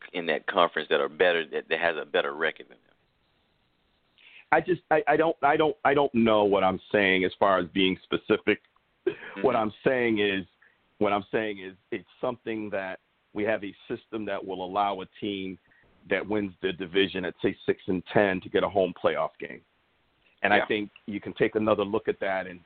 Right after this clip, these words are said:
Speaker 2: and figure that out where, okay, if they win the division, maybe they, maybe, you know, if you're under five hundred and you win division, you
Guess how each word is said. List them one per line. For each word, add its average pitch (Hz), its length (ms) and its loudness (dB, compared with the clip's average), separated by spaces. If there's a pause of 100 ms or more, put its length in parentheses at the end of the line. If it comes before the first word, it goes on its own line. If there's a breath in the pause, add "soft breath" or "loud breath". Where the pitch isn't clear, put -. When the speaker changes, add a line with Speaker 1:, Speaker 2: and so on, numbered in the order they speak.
Speaker 2:
and 90 220 -10 (100)
figure 101 260 -2
that 92 200 0
out 92 260 2
where, 87 340 -6
okay, 90 420 -4 (360 soft breath)
if - 180 -4
they 101 100 -2
win 110 200 2
the 110 80 2
division, 92 480 -2
maybe 95 240 -6
they, 92 240 -6
maybe, 98 480 -4 (320 soft breath)
you 98 140 2
know, 90 200 4
if - 140 -4
you're 90 160 2
under 98 280 2
five 92 220 2
hundred 95 300 -6
and 92 80 -12
you 90 80 -12
win 92 160 -6
division, 85 440 -2
you 85 60 -16